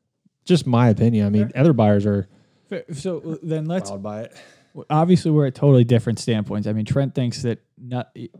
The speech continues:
Speaker 2: right now that the market's gonna go up. I think the market's gonna flip.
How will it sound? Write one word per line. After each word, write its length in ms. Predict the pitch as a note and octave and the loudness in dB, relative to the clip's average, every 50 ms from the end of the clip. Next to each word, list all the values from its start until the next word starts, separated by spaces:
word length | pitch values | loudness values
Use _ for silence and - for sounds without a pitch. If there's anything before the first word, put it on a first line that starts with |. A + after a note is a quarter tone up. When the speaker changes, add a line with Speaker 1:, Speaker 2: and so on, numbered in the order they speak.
| _ _ _ | _ _ _
Speaker 2:
right 260 | C#3 C3 C3 C#3 C3+ | -4 -2 -2 0 0
now 360 | C3+ B2 B2 B2+ B2+ C3 C3+ | 0 0 0 0 0 0 0
that 220 | B2 A#2+ A2+ G2 - | 0 -2 -4 -4 -6
the 60 | B2 | -6
market's 400 | A2 A2+ A#2 A2+ A2 - A#2 - | -4 -4 -4 -4 -4 -6 -8 -8
gonna 160 | - A#2 A2 | -8 -8 -6
go 200 | G#2 G#2+ G2+ G#2+ | -6 -4 -4 -4
up. 180 | A2+ B2 A#2+ - | -2 -4 -4 -4
I 100 | A2 A2+ | -6 -8
think 200 | - - A2+ - | -8 -8 -10 -10
the 80 | - G#2 | -10 -10
market's 400 | G#2+ A2 A2 G#2+ - A2 - - | -8 -8 -8 -8 -10 -12 -12 -10
gonna 160 | A#2 G#2+ G2+ | -12 -12 -12
flip. 420 | - - C3+ C3+ C3+ C#3 - _ | -10 -6 -2 -2 -2 -2 -4 _